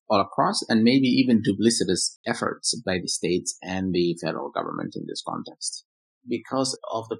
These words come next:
complexity of implementing a federal structure, it really created a lot of tensions in the country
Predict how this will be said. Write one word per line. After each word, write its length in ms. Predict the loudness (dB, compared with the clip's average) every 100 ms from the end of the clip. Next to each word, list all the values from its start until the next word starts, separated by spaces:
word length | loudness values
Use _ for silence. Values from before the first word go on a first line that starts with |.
| -6
complexity 580 | -4 -2 -2 -4 -4
of 140 | -4 -4
implementing 540 | -8 -6 -6 -6 -10 -12
a 80 |
federal 400 | -4 -2 -2 -2
structure, 640 | -4 -2 -2 0 0 0 0 -2
it 120 | -2
really 760 | 2 6 6 8 8 6 4 -4 -12 2
created 320 | 4 4 2
a 100 | 2
lot 220 | 4 4
of 80 | 2 -2
tensions 760 | 0 0 0 0 -2 -4 -8 -6
in 360 | -4 -2 -2
the 100 | -4 -4
country 540 | -6 -6 -4 -4 -4